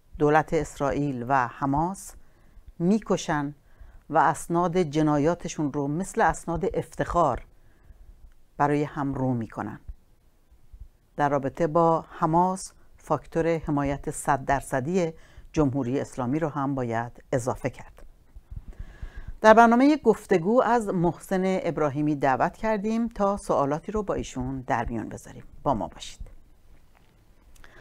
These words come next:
سلام می‌کنم به شما محسن ابراهیمی.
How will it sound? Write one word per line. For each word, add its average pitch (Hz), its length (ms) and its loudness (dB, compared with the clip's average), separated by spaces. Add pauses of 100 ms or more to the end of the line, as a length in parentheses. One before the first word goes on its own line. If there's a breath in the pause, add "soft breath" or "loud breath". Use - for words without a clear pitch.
(140 soft breath)
سلام 185 260 6
می‌کنم 196 400 2
به 196 220 2
شما 185 420 0
محسن 165 400 0
ابراهیمی. 127 760 0